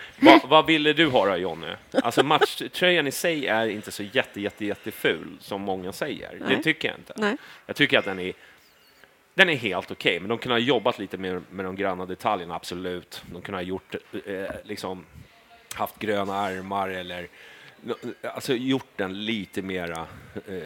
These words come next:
Speaker 1: man kan göra en vit tröja också mycket snyggare än, än, än vad de har gjort. Och så kan man skylla på Craft att de inte kan göra eller något sånt där. Men just hur man presenterar den, det var liksom en bild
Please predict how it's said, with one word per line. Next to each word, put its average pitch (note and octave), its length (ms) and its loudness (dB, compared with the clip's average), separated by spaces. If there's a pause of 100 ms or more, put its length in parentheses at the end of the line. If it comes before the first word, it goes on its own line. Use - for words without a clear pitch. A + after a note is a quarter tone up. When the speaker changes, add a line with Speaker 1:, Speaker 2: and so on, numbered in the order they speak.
(280)
Speaker 1:
man C3 160 0
kan E3 140 2
göra C#3 220 8
en A#2+ 60 2
vit D3 280 -4
tröja E2+ 260 0
också F2+ 260 -8
mycket F#2 400 -8
snyggare D#2+ 460 -10
än, D#2 320 -12
än, F2+ 240 -12
än F2 60 -10
vad F2 100 -10
de E2+ 100 -12
har E2+ 60 -10
gjort. E2 280 -12
Och G2+ 60 -8
så A2+ 100 -6
kan A#2+ 160 2
man G2+ 140 -2
skylla F#2+ 260 -4
på F2+ 220 -4 (440)
Craft F#2+ 560 0
att E2 100 -4
de F#2 100 -8
inte F2+ 160 -10
kan F2+ 140 -8
göra F2+ 240 -6 (100)
eller F2+ 100 -10
något E2+ 160 -10
sånt - 160 -16
där. - 80 -18 (400)
Men A2+ 160 4
just D3 340 6
hur C3+ 80 4
man A#2+ 160 4
presenterar B2 580 2
den, F#2 120 2
det F#2+ 80 -2
var G#2 120 4
liksom G2 200 -6 (100)
en D3+ 380 4
bild G2+ 500 -2